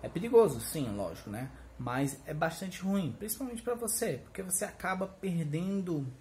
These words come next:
uma chance de conhecer alguém com opinião diferente. E as opiniões diferentes fazem você crescer. Elas não fazem, elas não diminuem você. Elas fazem você crescer, porque é novas informações, você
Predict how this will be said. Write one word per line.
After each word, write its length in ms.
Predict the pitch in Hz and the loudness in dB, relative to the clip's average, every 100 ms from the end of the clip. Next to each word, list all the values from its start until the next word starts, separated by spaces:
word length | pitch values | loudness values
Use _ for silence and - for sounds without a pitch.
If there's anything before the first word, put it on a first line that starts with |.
| - - - - - - - | -18 -20 -20 -20 -20 -20 -10
uma 220 | 147 156 151 | -2 0 0
chance 280 | 165 160 | -2 -4
de 80 | 170 | -6
conhecer 360 | - 147 143 151 | -2 -2 0 0
alguém 460 | 127 113 143 165 - - - - | 0 0 -2 -2 -4 -10 -18 -6
com 120 | 160 | -2
opinião 400 | 165 165 196 185 | -2 -2 -4 -2
diferente. 680 | 190 - 196 180 175 - - 135 | -4 -4 -4 -2 -4 -6 -10 -2
E 120 | 151 | 0
as 140 | 147 | 2
opiniões 440 | 151 151 131 127 135 | 0 0 -2 -2 -4
diferentes 520 | 147 143 131 139 - | -4 -2 -2 -2 -4
fazem 260 | 127 127 | -4 -6
você 240 | 131 131 147 | -4 -4 -4
crescer. 520 | - 156 - 151 - - - - - - - | -2 0 0 0 -4 -16 -20 -20 -20 -20 -14
Elas 240 | 110 123 123 | -6 -4 -2
não 140 | 143 | -2
fazem, 560 | 175 - 139 143 135 117 | -2 -4 -4 -2 -2 -2
elas 180 | 127 127 | -4 -2
não 160 | 139 190 | 0 0
diminuem 440 | 196 160 139 123 | 0 0 0 0
você. 360 | 104 104 95 - - - - - - | -2 -6 -6 -10 -20 -20 -20 -20 -18
Elas 220 | - 117 - | -10 -8 -6
fazem 240 | 123 127 | -4 -4
você 220 | 127 - | -2 -4
crescer, 440 | 117 139 147 104 87 - - | -4 -6 -4 -6 -10 -14 -18
porque 320 | - 127 117 - | -10 -8 -8 -6
é 100 | 120 | -4
novas 400 | 113 110 139 165 | -2 0 0 -2
informações, 800 | 170 - 156 151 - 123 147 - - - - - | -4 -4 -2 -2 -4 -4 -6 -8 -12 -16 -16 -10
você 320 | 131 - 131 | -4 0 0